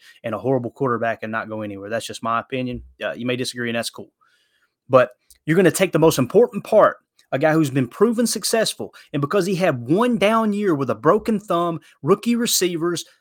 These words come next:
offensive line carousel, and a special teams that started off absolutely horrible, which nobody wants to talk about,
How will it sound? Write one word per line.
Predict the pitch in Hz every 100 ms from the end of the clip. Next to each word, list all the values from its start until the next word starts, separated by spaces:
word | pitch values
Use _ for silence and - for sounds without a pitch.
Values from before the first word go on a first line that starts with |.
| _
offensive | 170 202 233 214 226
line | 170 196 196 196 175 _ _
carousel, | - 208 196 147 - 123 120 139 _ _ _ _ _ _ -
and | 165 151 -
a |
special | - - 220 202
teams | 151 208 202 147
that | 165
started | - 180 170
off | 151 -
absolutely | 185 - 175 180 123
horrible, | 127 254 262 160 160 147
which | 139 -
nobody | 135 220 180 147 139
wants | 131 131 -
to |
talk | - 165 175
about, | - 101 95 95